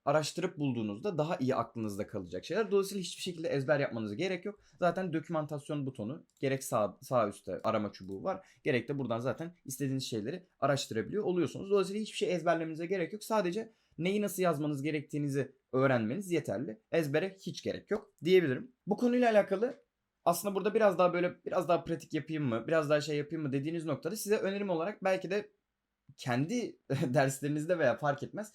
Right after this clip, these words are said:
herhangi, herhangi bir gördüğünüz matematiksel işlemi matlab üzerinden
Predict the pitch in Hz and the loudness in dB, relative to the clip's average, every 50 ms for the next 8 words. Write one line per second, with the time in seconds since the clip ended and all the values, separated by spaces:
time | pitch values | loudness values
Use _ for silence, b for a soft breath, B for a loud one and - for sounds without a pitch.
0 | b b b b 175 214 240 233 202 185 165 170 - 165 170 185 208 214 180 175 | b b b b 2 4 2 2 -2 -4 -6 -4 -2 0 2 2 2 0 -2 -4
1 | 147 165 170 139 131 151 160 160 143 156 170 190 170 160 151 147 165 160 151 156 | -4 -4 -2 0 0 0 2 0 0 -2 -4 -4 -4 -4 -4 -4 -4 -6 -8 -8
2 | - - 190 180 180 180 170 - - - 120 147 202 240 - b b b b b | -6 -6 -6 -4 -4 -4 -4 -4 -4 -4 -4 -4 -6 -8 -10 b b b b b
3 | b - 151 202 226 226 208 180 165 147 156 156 151 170 208 233 277 | b -2 0 0 0 0 0 -2 -2 -2 -4 -4 -4 -4 -6 -8 -10